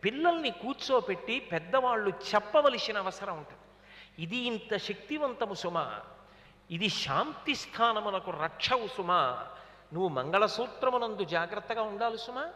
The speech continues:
దాని పూజ చేసేటప్పుడు అమ్మా పరాకు వద్దు సుమా, చాలా జాగ్రత్తగా చెయ్యి సుమా, వీడియో కోసం తల తిప్పకు సుమా, దాని మీదే దృష్టి పెట్టుకో సుమా అని చెప్పవలసి ఉంటుంది. అంతేకాని పెద్దవాళ్లే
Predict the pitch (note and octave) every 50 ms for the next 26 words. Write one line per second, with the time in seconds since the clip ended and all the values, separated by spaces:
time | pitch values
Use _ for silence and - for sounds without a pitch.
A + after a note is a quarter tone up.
0 | - - - - - - - _ - B2+ F3+ F#3+ G3+ E3 - - - C#3+ F3+ A3+
1 | A3+ C#4+ B3 - A3 G#3+ G#3 - A#3 A#3 A#3 A#3 - A#3 G3+ F#3 F3 F3+ G#3+ A#3+
2 | A#3+ A#3 - D3 D3+ E3 G3+ A3 - B3 A#3 G#3+ E3+ - A#3 A3 - C4 C4+ D4
3 | E4+ F#4+ - - - - - - - - - - - - B2+ C#3+ F#3 G3+ E3 C3+
4 | C#3 C3+ C#3+ C#3+ E3 G3 F#3+ - - A3+ A3 A#3 A3+ A#3 G#3+ G#3+ G#3 A#3 A3 -
5 | B3+ B3+ C#4 D#4+ F4 - - - - - - - - - - - - A#2+ A#2 C#3
6 | E3+ F#3 A3 A3 A3+ B3+ B3+ B3 B3+ B3 B3 A#3+ B3 B3 B3+ B3 - G#3+ A3 A3
7 | A3+ A3 G#3+ - A#3 - A3+ - C4+ C4+ C#4+ E4+ F#4 F#4+ - - - - - -
8 | - - - - - - - - - C#3+ D3 E3 F#3+ G#3+ A3 A3 A#3+ B3 B3+ C#4
9 | C4+ G#3 G#3+ G#3+ - - C4+ A3+ A#3 G#3+ A3 A#3+ A3+ B3+ C4 B3+ - C4+ C#4 D4
10 | E4 F#4 - - - - - - - - - - - - D#3+ G3 B3+ A3+ - -
11 | - D4+ - - D#4 D#4+ E4 D#4 C#4+ - C#4 B3+ A3+ - G3+ D3 - - - -
12 | - D#3 G3+ - C#4 B3+ C4 B3 B3+ B3+ - G3+ E3+ E3+ F#3 A#3+ B3 B3+ C4 B3+
13 | B3+ B3+ B3+